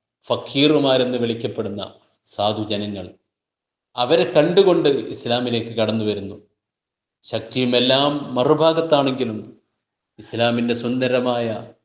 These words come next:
പാത അത് വളരെ വ്യക്തവും സ്പഷ്ടവുമായിക്കൊണ്ട് ബോധ്യപ്പെട്ടതിൻ്റെ അടിസ്ഥാനത്തിലാണ് ശാന്തിദേവ് വരുന്നത്.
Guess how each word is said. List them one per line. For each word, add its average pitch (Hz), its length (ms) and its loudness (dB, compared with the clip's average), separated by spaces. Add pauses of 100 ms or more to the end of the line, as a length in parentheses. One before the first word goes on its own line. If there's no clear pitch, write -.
(680)
പാത 139 300 4 (160)
അത് 151 180 0 (320)
വളരെ 180 280 4
വ്യക്തവും 180 540 2 (600)
സ്പഷ്ടവുമായിക്കൊണ്ട് 147 1120 2 (400)
ബോധ്യപ്പെട്ടതിൻ്റെ 120 880 -2
അടിസ്ഥാനത്തിലാണ് 110 800 -2
ശാന്തിദേവ് 104 600 -6
വരുന്നത്. 98 400 -6